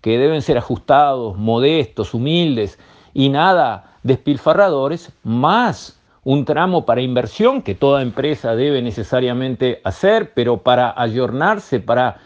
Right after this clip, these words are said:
mejorar sus tecnologías, para avanzar en sus procesos, no para emprender aventuras que están en el borde, muy allá en el borde de sus objetivos institucionales.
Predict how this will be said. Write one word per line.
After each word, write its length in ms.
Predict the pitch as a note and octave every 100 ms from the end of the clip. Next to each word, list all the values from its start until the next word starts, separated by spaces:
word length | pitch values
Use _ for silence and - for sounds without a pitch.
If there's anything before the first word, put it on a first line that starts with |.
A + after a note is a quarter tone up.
| - -
mejorar 480 | B2 B2+ C3 D#3 F#3+
sus 200 | D#3 -
tecnologías, 760 | B2 A#2+ A#2 - G3 A3 D#3+
para 200 | - A2
avanzar 360 | A2 A#2 - D3+
en 100 | C3
sus 200 | - C3
procesos, 800 | - F3 - F#3 B2 E3 G#3 - - - -
no 320 | G#2 C#3 F3
para 140 | C3+ G#2+
emprender 460 | A2+ A#2+ A#2+ C#3
aventuras 640 | C3+ A#2+ A#2 G2 C#3+ B2
que 80 | -
están 260 | G#2+ C3 C#3
en 80 | B2+
el 180 | B2
borde, 800 | B2 D#3+ E3+ E3 C#3+ B2+ B2 G2+ - _ -
muy 380 | C#3 F#3 F#3 D3+
allá 220 | C#3 D3+
en 80 | D3+
el 140 | C#3+
borde 640 | C3+ E3 E3 C#3+ B2 B2 - - -
de 80 | C3
sus 240 | D3 -
objetivos 600 | C3+ - B2+ D3 C#3+ B2+
institucionales. 1000 | C#3 - D3 D#3+ - G3 B2+ A#2+ D3 -